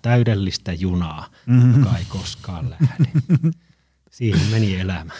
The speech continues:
Speaker 1: yksi elämä.
Speaker 2: Aivan, aivan. Et olisi ehkä kannattanut miettiä sitä taajamajunaakin.
Speaker 1: Ehkä. Tyytyä epätäydelliseen hetkeen
Speaker 2: Aivan.
Speaker 1: tehdä jotakin, että ei
Speaker 2: Mm.
Speaker 1: tule se tä-, odota sitä täydellistä hetkeä
Speaker 2: Mm.
Speaker 1: tehdä jotain, koska se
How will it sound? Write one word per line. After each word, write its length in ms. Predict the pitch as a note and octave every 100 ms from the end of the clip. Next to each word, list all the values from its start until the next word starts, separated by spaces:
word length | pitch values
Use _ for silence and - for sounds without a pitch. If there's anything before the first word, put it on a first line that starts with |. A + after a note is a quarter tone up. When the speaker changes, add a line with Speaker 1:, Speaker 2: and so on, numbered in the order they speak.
| D#3
Speaker 1:
yksi 360 | G2+ - -
elämä. 120 | G2 A#2
Speaker 2:
Aivan, 460 | B2+ B2+ A#2+ F#2+ -
aivan. 440 | A2+ A2 G2+ F#2+
Et 100 | G#2
olisi 220 | B2 G#2+
ehkä 180 | B2 -
kannattanut 680 | - B2+ G#2+ - G2 G2 -
miettiä 380 | G#2+ F#2 - G2+
sitä 280 | - F#2+ F#2
taajamajunaakin. 1040 | F#2 F#2+ F#2 G2 G2+ - F2+ E2+ _ _ _ _ -
Speaker 1:
Ehkä. 400 | C#3 - - E2 - _ _ - D3
Tyytyä 340 | C#3+ C#3+ C3 C3+
epätäydelliseen 960 | C#3+ B2+ G#2+ G2 G2 F#2+ F#2 - F#2
hetkeen 340 | F#2+ G2+ - C#3+
Speaker 2:
Aivan. 260 | F#3+ D#3
Speaker 1:
tehdä 180 | E2+ F#2
jotakin, 640 | F2+ G2 - F#2+ - F2
että 240 | E2+ - C#3+
ei 80 | A#2
Speaker 2:
Mm. 40 |
Speaker 1:
tule 180 | A2 G2+
se 140 | -
tä-, 240 | - A#2+ A#2
odota 300 | B2+ A#2 G#2+
sitä 200 | - G#2+ -
täydellistä 640 | B2 A2 G2 F2 - -
hetkeä 420 | B2+ B2 B2+ G2
Speaker 2:
Mm. 40 | F2
Speaker 1:
tehdä 240 | F2 F2+
jotain, 420 | F2+ F#2 - F2
koska 260 | E2+ - -
se 120 | F#2